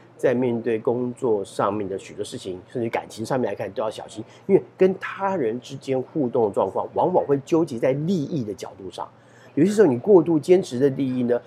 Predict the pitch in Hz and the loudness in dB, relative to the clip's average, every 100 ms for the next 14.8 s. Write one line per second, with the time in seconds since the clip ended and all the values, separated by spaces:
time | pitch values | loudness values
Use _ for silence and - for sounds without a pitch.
0 | - - 185 - - 92 85 127 95 139 | -4 6 6 6 0 -4 0 0 2 0
1 | 127 135 120 123 117 127 - 87 87 120 | 2 2 2 2 0 -2 -4 -12 -6 -2
2 | 101 127 104 98 98 82 90 95 92 - | 0 0 -2 -4 -10 -10 -12 -12 -14 -20
3 | - 139 180 - 107 120 135 98 120 110 | -4 0 0 -2 -4 -4 -4 -4 -2 -2
4 | - 76 95 - 92 110 98 98 87 90 | -4 -6 -8 -8 -6 -6 -6 -8 -8 -8
5 | 87 - - - - - 170 117 202 180 | -8 -16 -20 -20 -14 -4 0 4 6 6
6 | 175 135 127 139 127 120 110 101 123 120 | 4 2 2 0 2 0 0 -4 -4 -4
7 | - - - 131 98 85 127 107 120 110 | -6 -6 0 0 -2 -4 -2 -2 -2 -4
8 | 98 107 92 107 107 - 87 101 98 104 | -4 -6 -4 -6 -6 -12 -10 -8 -6 -8
9 | 95 90 80 82 90 92 - - 135 147 | -8 -14 -12 -12 -10 -12 -12 -2 2 2
10 | 101 95 90 92 98 64 - - _ _ | 2 -2 -6 -8 -10 -12 -14 -20 _ _
11 | _ - - - - _ - 78 - - | _ 0 0 -12 -20 _ -10 -10 -10 -20
12 | - - 135 110 - - - - 240 170 | -20 -6 -4 -2 -6 -4 2 6 8 8
13 | 151 180 170 110 147 143 - 123 107 113 | 6 6 4 6 6 4 0 0 2 2
14 | 139 110 110 107 107 107 101 | 2 2 0 2 2 2 2